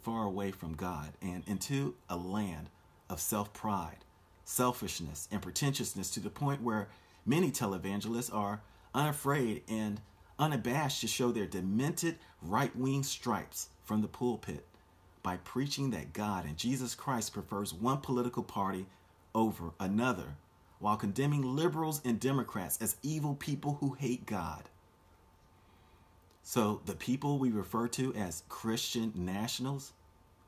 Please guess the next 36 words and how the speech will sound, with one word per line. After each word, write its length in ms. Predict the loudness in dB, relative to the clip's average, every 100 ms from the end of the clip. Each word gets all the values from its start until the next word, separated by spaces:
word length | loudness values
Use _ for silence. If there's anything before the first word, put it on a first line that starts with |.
| -8 2
aren't 240 | 4 4
at 80 | 2
all 180 | 2 0
Christians 600 | -2 0 0 -2 -6 -4
because 400 | -4 -2 -2 -2
they 120 | -2
see 220 | 0 0
themselves 540 | 0 0 0 0 0 0
as 220 | 0 0
the 120 | -4
salt 380 | -2 -2 -2 -4
of 140 | -6 -8
the 100 | -8
earth, 300 | -8 -8 -10 -18 -20 -14 -4
anointed 640 | 0 2 4 2 2 0
as 200 | 0 -2
God's 400 | -2 -2 -2 -4
chosen, 500 | -2 0 0 -2 -8 -10 -16 -4
as 160 | 0 4
though 160 | 4
there's 320 | 6 4 4 2
a 100 | 4
New 240 | 6 4
Testament 600 | 0 0 0 2 0 0
gospel 420 | 0 2 2 -2
that 140 | -6 -2
gives 240 | 0 0 -4 -12 4
white 320 | 6 6 2
Gentiles 600 | 2 2 2 -2 -2 -2
this 120 | -4
special 500 | -2 0 0 0 -2 -6 -16
Christian 440 | -2 0 0 0 -2
status. 680 | 0 -2 -4 -6 -10 -12 -14 -20 -20 -20 -20 -20 -20 -20 -2
It's 140 | 0 0
demonic 520 | 0 2 2 2 -2
on 140 | -4